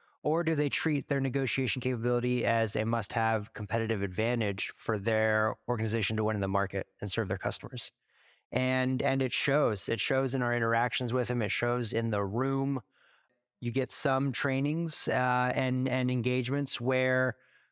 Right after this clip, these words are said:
participants, you know, haven't even talked with their managers about what they're learning today. They haven't done any kind of prep. They're not gonna do a debrief. Their managers may or may not even know that they're in a training that day,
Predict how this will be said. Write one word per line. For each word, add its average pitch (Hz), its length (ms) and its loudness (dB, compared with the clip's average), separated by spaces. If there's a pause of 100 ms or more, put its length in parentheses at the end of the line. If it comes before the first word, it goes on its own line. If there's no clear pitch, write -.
(120)
participants, 147 800 -2
you 147 40 -2
know, 143 100 0
haven't 143 320 0
even 147 180 0
talked 180 280 -4
with 208 100 -4
their 160 100 0
managers 107 400 0
about 107 200 2
what 110 120 0
they're 110 160 0
learning 104 280 0
today. 101 400 0
They 110 100 2
haven't 120 320 0
done 123 180 0
any 120 200 0
kind 123 160 -2
of 107 100 -4
prep. 143 300 -2
They're 113 100 0
not 113 180 0
gonna 120 140 -2
do 120 140 0
a 113 40 -2
debrief. 120 540 0
Their 113 100 0
managers 123 380 0
may 123 160 0
or 123 60 0
may 123 100 0
not 127 220 0
even 123 260 0
know 127 540 0 (320)
that 120 100 -2
they're 131 160 2
in 131 160 0
a 143 80 0
training 175 440 0
that 117 200 2
day, 101 320 0